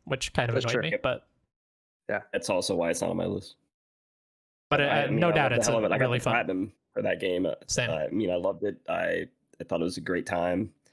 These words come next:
Speaker 3: Ratchet and Clank games are super fun, but it just didn't do
Speaker 2: Yeah.
Speaker 3: enough this time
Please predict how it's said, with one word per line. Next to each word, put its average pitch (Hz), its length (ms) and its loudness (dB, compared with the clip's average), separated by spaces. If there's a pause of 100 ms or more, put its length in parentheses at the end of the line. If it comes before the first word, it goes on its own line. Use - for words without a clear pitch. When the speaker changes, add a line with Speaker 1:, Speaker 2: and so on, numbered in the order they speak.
(440)
Speaker 3:
Ratchet 107 180 0
and 98 80 2
Clank 92 200 0
games 95 180 0
are 98 60 -2
super 98 280 -2
fun, 85 300 0
but 82 120 0
it 82 40 -2
just - 180 -4
didn't 87 240 0
do - 100 0
Speaker 2:
Yeah. 82 80 2
Speaker 3:
enough 82 460 -2 (840)
this - 100 -2
time 85 420 0